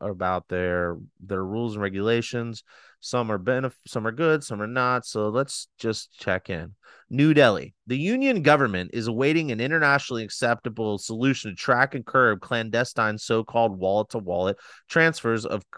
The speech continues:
cryptocurrency before banning them in India,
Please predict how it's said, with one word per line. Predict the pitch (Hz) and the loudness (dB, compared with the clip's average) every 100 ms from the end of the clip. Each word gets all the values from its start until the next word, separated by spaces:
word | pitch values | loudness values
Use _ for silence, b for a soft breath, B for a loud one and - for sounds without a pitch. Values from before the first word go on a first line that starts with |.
| _ - | _ 0
cryptocurrency | 156 147 160 151 147 131 - 101 90 | 0 2 0 2 2 0 0 -6 -6
before | 101 - 131 | -10 -2 -2
banning | 104 92 113 117 110 | -2 0 2 2 0
them | 113 117 | -2 0
in | 123 | 0
India, | 151 107 90 101 | 0 0 0 -2